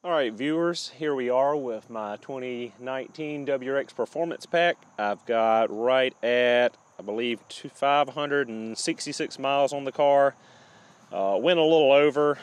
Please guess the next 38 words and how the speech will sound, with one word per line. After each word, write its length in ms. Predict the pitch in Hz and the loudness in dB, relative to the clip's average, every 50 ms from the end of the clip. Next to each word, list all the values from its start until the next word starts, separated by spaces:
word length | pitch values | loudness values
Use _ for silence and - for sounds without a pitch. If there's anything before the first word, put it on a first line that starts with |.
| - - - - | -12 -20 -20 -8
what 180 | - 135 139 135 | -2 0 2 4
I 60 | 127 | 4
would 100 | 123 110 | 2 2
like 340 | 113 123 127 131 127 - - - | 2 2 2 2 2 -2 -6 -8
to 140 | - 143 | -6 -4
have 180 | 139 127 113 113 | -2 -2 -2 -2
done, 460 | 127 131 131 131 135 139 139 139 127 | -2 -2 -2 0 -2 -2 -4 -6 -6
but 280 | 104 113 110 107 110 - | -4 -2 0 0 0 -2
we're 140 | 107 110 110 | -4 -6 -6
gonna 180 | 131 120 117 | -6 -6 -6
go 160 | 110 123 123 | -4 -4 -2
ahead 300 | 120 113 131 123 127 127 | -2 0 2 2 2 0
and 100 | 117 113 | 0 -4
do 100 | 110 117 | -4 -2
our 140 | 117 110 104 | -2 -2 -2
first 320 | - - 127 127 117 - - - | -2 -4 -4 -6 -6 -6 -8 -6
oil 260 | 127 127 135 143 143 | -4 -2 -2 -2 -4
change. 520 | - - 151 147 151 165 175 180 175 - - _ _ _ _ _ _ _ _ _ _ _ _ _ _ _ _ | -4 -6 -6 -4 -4 -4 -6 -8 -12 -16 -20 _ _ _ _ _ _ _ _ _ _ _ _ _ _ _ _
I 80 | - 110 | -8 -4
know 160 | 113 110 107 | -2 -2 -2
some 180 | - 123 117 113 | -2 -4 -4 -4
of 60 | 113 | -4
you 80 | 110 | -4
are 40 | 107 | -2
probably 280 | - 123 117 113 107 107 | 0 2 2 2 2 2
asking, 300 | 110 110 - - 110 101 | 0 0 -2 -4 -6 -8
"Why 80 | 104 | -6
are 80 | 104 107 | -6 -4
you 100 | 107 101 | -6 -6
changing 400 | - - 120 117 110 98 107 107 | -8 -8 -10 -10 -10 -10 -12 -12
the 80 | 98 95 | -10 -8
oil 320 | 92 104 113 120 123 117 | -6 -4 -2 -2 -2 -2
at 80 | - - | -4 -6
five 300 | _ 110 107 107 107 110 | _ -4 -4 -4 -4 -6
hundred 240 | 113 104 98 85 | -8 -10 -10 -12
and 100 | 92 92 | -12 -12
sixty-six 640 | - - 113 - - - 95 - - 98 - - - | -12 -12 -12 -12 -14 -16 -14 -12 -12 -12 -12 -12 -14
miles?" 640 | 92 92 104 117 127 135 135 135 135 131 127 - - | -12 -8 -6 -4 -2 -2 0 0 0 -2 -4 -6 -12